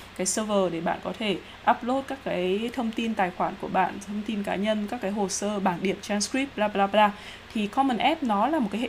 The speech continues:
thống như vậy, nhưng mà nó áp dụng chung cho tất cả các trường. Và như thế thì nó cũng sẽ có cái early decision, rồi early action. Early decision là gì? Là cái tầm tháng mười, tháng mười một này này, thì có một số trường ấy,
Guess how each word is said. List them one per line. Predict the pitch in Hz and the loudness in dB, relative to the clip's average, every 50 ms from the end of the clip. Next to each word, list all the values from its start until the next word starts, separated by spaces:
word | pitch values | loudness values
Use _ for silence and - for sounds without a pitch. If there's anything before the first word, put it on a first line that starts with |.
| - - | -2 -2
thống | 202 180 196 233 | -2 0 4 4
như | 285 285 | 4 4
vậy, | 262 285 254 - - - | 8 6 6 6 4 -2
nhưng | 214 240 240 226 | -4 -4 -2 -2
mà | 196 180 | 0 0
nó | 180 175 | 0 0
áp | - - - - | 0 -2 -2 -2
dụng | - - - - | -4 -8 -8 -6
chung | - 254 226 220 | -4 -4 -4 -4
cho | - - | -4 -6
tất | - 285 - | -6 -4 -4
cả | - - - | -4 -4 -4
các | - 220 220 | -6 -6 -4
trường. | - 233 214 190 170 170 - - - - - - - | -2 0 2 2 0 0 -6 -12 -16 -16 -14 -6 0
Và | 196 202 196 190 196 | 2 4 4 4 2
như | 190 190 190 196 214 240 254 | 2 0 0 0 2 2 2
thế | 247 247 190 196 196 | 2 2 0 0 0
thì | 247 | 0
nó | 202 190 180 175 | 0 0 0 -2
cũng | - - - | -2 -4 -6
sẽ | - - - - | -4 -4 -4 -2
có | - 170 180 - | 0 -2 0 0
cái | - 175 175 175 185 214 226 226 - | 0 0 2 2 0 -2 -4 -4 -2
early | - 226 233 233 226 | 0 0 0 0 0
decision, | 208 226 226 226 - - 233 226 208 220 202 196 175 175 - - - - - - - | 0 0 -2 -2 -2 -2 -2 -2 0 2 2 2 0 0 -4 -10 -18 -18 -20 -12 -4
rồi | - 190 190 185 | -2 0 0 0
early | - - 208 226 220 208 | 0 0 0 0 0 0
action. | - - - - - - 214 190 175 170 - - - - - - - | 0 -2 -2 -2 -2 -2 0 -2 -2 -4 -8 -14 -16 -18 -18 -6 -2
Early | 220 240 254 262 | 0 2 2 2
decision | 220 254 254 - - 247 240 233 220 202 | 2 0 -2 -2 -2 -2 -2 0 0 0
là | 180 170 170 | 0 0 0
gì? | 170 175 175 170 | 0 0 0 0
Là | - - - 196 185 180 - | 0 0 0 0 0 0 -2
cái | - 175 - | -6 -4 -2
tầm | 240 226 202 | 0 0 0
tháng | 202 190 170 165 180 208 | -2 -4 -4 -2 0 0
mười, | 233 233 208 180 | 0 2 0 0
tháng | 180 - 180 | 0 -2 -2
mười | 214 214 | 0 0
một | 196 185 180 175 - | 2 0 0 -2 -2
này | 170 | -4
này, | 170 170 165 175 - - - - | -2 -2 -4 -6 -8 -14 -14 -6
thì | - 185 | -6 -2
có | 185 185 | -2 0
một | 190 240 269 - | 0 0 -2 -2
số | - 190 180 | -4 -4 -4
trường | 180 - - 254 214 190 | -4 -2 0 2 2 2
ấy, | 202 226 | 2 0